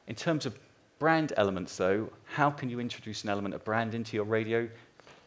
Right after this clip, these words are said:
I've got one word for you, which is consistency. Think about consistent audio elements that you can use from ad to ad,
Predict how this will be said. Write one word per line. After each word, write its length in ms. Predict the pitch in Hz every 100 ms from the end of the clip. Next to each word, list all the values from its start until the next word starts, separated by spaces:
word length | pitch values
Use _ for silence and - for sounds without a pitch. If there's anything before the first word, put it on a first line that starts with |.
| _
I've 80 | 113
got 160 | 135 123
one 240 | 135 131
word 240 | 123 120 113
for 180 | 101
you, 140 | 95 95
which 200 | 95 -
is 100 | -
consistency. 960 | - 98 - 107 - 87 - 76 76 - - _ _
Think 260 | 139 143 127
about 320 | 117 117 -
consistent 580 | 107 - 135 - 117 -
audio 320 | 123 120 110
elements 520 | 104 95 95 90 - - - -
that 80 |
you 100 | 98
can 180 | 107 117
use 300 | 110 104 101
from 240 | - 95 90
ad 200 | 107 113 - -
to 160 | 101
ad, 240 | 98 95